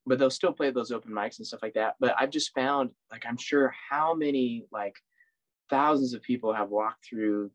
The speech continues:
this open mic, you know, like, um, like the Commodore, you know, I'm sure, 'cause I saw these new people and it's like, there's new people here, but I know that, like,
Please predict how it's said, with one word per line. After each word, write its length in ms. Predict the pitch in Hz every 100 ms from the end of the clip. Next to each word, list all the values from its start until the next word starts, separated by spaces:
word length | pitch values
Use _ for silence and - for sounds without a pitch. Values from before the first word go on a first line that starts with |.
| -
this 220 | 127 117 131
open 240 | 123 117
mic, 160 | 101 87 _ 120
you 120 | 117
know, 360 | 101 101 101
like, 280 | 104 98 95 _ _ - 101
um, 460 | 95 90 - - _ _ _ _ - - - - _ _ -
like 140 | 107 110
the 60 |
Commodore, 540 | - 117 123 113 95 90
you 80 | 117
know, 140 | 117 -
I'm 140 | 143
sure, 300 | - - 156
'cause 140 | - 127
I 60 |
saw 220 | 127 147 139
these 180 | 120
new 160 | 135 151
people 420 | - 160 113 98
and 80 | 123
it's 120 | -
like, 120 | 127
there's 340 | 127 - - -
new 160 | 151 143
people 260 | 160 147
here, 120 | 143 123
but 80 | 117
I 60 |
know 480 | 117 117 120 131 139
that, 160 | 117 -
like, 200 | 101 90